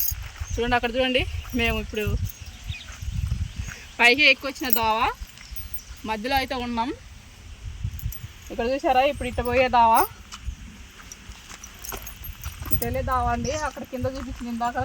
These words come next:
కింద దావా. అప్పుడే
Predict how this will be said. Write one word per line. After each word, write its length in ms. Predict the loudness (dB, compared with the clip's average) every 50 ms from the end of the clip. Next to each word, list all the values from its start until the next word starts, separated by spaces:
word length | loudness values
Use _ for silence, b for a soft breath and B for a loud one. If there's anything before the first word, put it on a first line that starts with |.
| -2 -2
కింద 120 | -4 -2 0 2
దావా. 260 | 2 2 2 0 0 -2 -2 -2 -4 -4 -6 -8 -14 -20 -20 -20 -18 -16 -14 -14 -14 -12 -12 -10 -10 -8 -6 -4 -4 -4 -4 -6 -6 -6 -6 -6 -8 -8 -6 -6 -4 -2 0 -2 -2 -2 -4 -10 -10 -10 -8 -8 -8 -10 -10 -14 -14 -12 -6 -2 0 0 0 0 -2 -4 -4 -6 -6 -8 -10 -10 -10 -10 -8 -6 -4 -4 -4 -4 -6 -6 -6 -6 -6 -8 -12 -14 -16 -14 -14 -12 -10 -10 -8 -8 -8 -8 -8 -8 -8 -8 -6 -2 -2 0
అప్పుడే 220 | 0 2 2